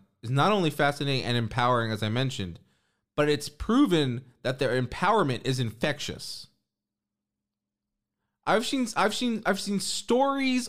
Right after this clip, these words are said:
already on Reddit of people paying off mortgages, cars from these trades. If the, and that is amazing. Amazing.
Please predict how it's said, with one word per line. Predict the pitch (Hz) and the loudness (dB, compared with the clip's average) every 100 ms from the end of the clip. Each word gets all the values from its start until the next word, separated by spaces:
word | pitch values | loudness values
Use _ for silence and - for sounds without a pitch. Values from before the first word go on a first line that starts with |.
| - | 2
already | 175 175 175 165 156 | 4 4 4 2 2
on | 139 | 2
Reddit | 139 214 202 | 2 2 2
of | 135 | 0
people | - 156 127 | -2 -4 -2
paying | 147 131 | -2 0
off | 120 104 | 0 0
mortgages, | 151 220 233 143 92 - - - _ _ _ | 2 2 2 -4 -8 -10 -20 -20 _ _ _
cars | - 226 180 101 - - - - | 0 2 2 0 -6 -12 -14 -10
from | - 147 | -2 0
these | 123 95 | 0 -4
trades. | - 117 87 - - - _ _ _ _ _ _ _ - | -4 -2 -2 -8 -18 -20 _ _ _ _ _ _ _ -6
If | 170 | -2
the, | 185 - - | -2 -4 -4
and | 165 170 165 156 - _ _ _ | -2 0 -2 -6 -16 _ _ _
that | 196 247 | -2 2
is | 247 220 - | 2 0 0
amazing. | 180 175 226 214 113 90 - _ _ _ _ _ _ _ _ _ _ _ _ _ _ _ _ _ _ _ _ _ _ | 2 2 2 0 -2 -6 -12 _ _ _ _ _ _ _ _ _ _ _ _ _ _ _ _ _ _ _ _ _ _
Amazing. | 151 165 139 95 90 | -2 2 2 -2 -6